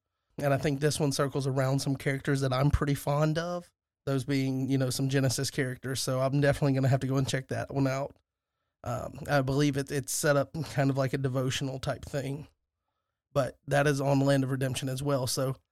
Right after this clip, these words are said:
Land of Redemption, really doing a good job here in the, the lull or the dead period for content, putting out a couple of pieces.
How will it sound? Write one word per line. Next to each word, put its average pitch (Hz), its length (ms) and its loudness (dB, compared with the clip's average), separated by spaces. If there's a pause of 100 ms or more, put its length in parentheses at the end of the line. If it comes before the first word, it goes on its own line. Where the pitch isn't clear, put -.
(260)
Land 220 200 4
of 196 80 2
Redemption, 139 800 2 (380)
really 151 300 4
doing 147 200 6
a 139 60 4
good 139 180 2
job 131 280 2
here 139 200 4
in 135 160 6
the, 123 280 0
the 131 200 -2
lull 135 380 2
or 127 120 0
the 131 100 -4
dead 131 300 0
period 127 460 -4 (160)
for 135 140 -4
content, 131 640 -4 (320)
putting 139 240 2
out 123 100 -2
a 127 40 -4
couple 131 260 -2
of 131 80 -4
pieces. 131 480 -2